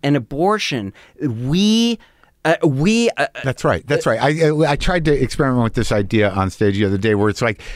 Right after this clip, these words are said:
Speaker 2: we're having a lot of success in diversifying fiction. Yeah, there's a lot of, <laughs> a lot of good stuff in
Speaker 1: Right.
Speaker 2: terms of representation and
Speaker 1: Right.
Speaker 2: progressive ideas in
Speaker 1: Well, the
Speaker 2: fiction.
Speaker 1: Right.
Speaker 2: <laughs>
Speaker 1: Yeah.
Speaker 2: So, so
Speaker 1: That's
Speaker 2: that doesn't
Speaker 1: exactly what I'm saying.
Speaker 2: But that's just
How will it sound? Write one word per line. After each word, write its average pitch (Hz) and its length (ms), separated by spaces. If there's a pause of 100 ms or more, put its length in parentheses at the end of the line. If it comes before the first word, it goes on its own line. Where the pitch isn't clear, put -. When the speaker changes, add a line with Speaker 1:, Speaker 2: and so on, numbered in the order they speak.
(220)
Speaker 2:
we're 143 100
having 156 240
a 127 60
lot 143 280
of 170 80
success - 720
in 107 240
diversifying 101 800
fiction. 82 500 (840)
Yeah, 135 160
there's 131 220
a 143 60
lot 160 260
of, 135 240 (180)
<laughs> 127 160
a 113 120
lot 170 200
of 131 140
good 190 180
stuff - 540 (180)
in 160 80
Speaker 1:
Right. 131 120
Speaker 2:
terms 143 240
of 107 160
representation 156 1000 (100)
and 127 100
Speaker 1:
Right. 147 120
Speaker 2:
progressive 143 540
ideas 135 560 (300)
in 135 80
Speaker 1:
Well, 160 100
the 165 100
Speaker 2:
fiction. 113 540
Speaker 1:
Right. 415 540
Speaker 2:
<laughs> - 60
Speaker 1:
Yeah. 254 420
Speaker 2:
So, 202 180 (380)
so 175 220
Speaker 1:
That's 147 180
Speaker 2:
that 165 80
doesn't 220 260
Speaker 1:
exactly 233 340
what 226 140
I'm 226 80
saying. 277 320
Speaker 2:
But 170 140
that's 233 200
just 214 220